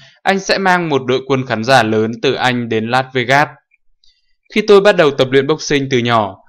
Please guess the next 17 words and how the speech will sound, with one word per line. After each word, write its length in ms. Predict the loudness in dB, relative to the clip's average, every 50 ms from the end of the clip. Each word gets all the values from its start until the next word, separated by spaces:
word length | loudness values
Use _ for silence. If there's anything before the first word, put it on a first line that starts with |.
| _ _ _ _
tôi 220 | 2 4 6 6 6
đã 160 | 4 4 2
luôn 340 | 2 0 -2 -2 -2 -2 -2
mơ 100 | -2 0
ước 260 | 0 0 -2 -2 -2
được 140 | -4 -4 -4 -4
thi 80 | -4
đấu 200 | 0 0 2 2
ở 80 | 2 0
Mỹ. 460 | 0 0 0 0 0 -2 -4 -6 -12 _ _ -20 -20 -8
Trong 160 | -4 -4 -2 0
trận 160 | 0 2 4
đấu 140 | 4 4 4
gần 220 | 4 2 0 0
nhất 160 | 0 -2 -2 -4 -4
với 160 | -4 -2 0
Wilder, 520 | 0 2 2 4 4 6 6 6 6 4